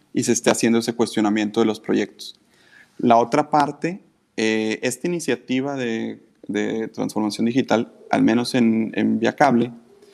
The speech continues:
forma parte del, del plan estratégico. Tiene que estar ahí. ¿Para qué? Para darle relevancia, que no sea un, no sean más proyectos, este, novedosos, no.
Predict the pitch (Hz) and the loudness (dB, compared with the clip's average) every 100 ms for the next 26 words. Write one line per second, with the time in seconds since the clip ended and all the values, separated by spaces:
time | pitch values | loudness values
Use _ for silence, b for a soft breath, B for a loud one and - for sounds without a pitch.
0 | b b - 120 127 131 123 117 - 135 | b b 0 4 4 4 2 2 0 0
1 | 117 110 104 107 101 107 110 - 104 - | 2 0 -2 -2 -2 -2 -2 -4 -6 -6
2 | 104 98 - - _ _ _ _ - 120 | -6 -6 -10 -18 _ _ _ _ 2 2
3 | 123 123 120 117 95 - B B B B | 2 -2 0 2 0 -2 B B B B
4 | B B - 113 110 135 131 113 110 123 | B B 2 2 2 -2 0 2 2 0
5 | 135 123 107 107 123 139 180 180 _ - | -4 -4 -2 -2 -2 -6 -12 -18 _ -10
6 | 107 113 123 135 123 120 120 120 - - | -6 -6 -6 -6 -4 -4 -6 -6 -8 -4
7 | 123 123 139 139 135 123 117 135 120 110 | -4 0 4 4 2 0 -2 -2 0 0
8 | 110 123 120 - 101 - - 113 110 110 | -2 -6 -6 -6 -10 -8 -6 0 2 2
9 | 107 110 - - - 101 | 2 0 -4 -10 -6 -6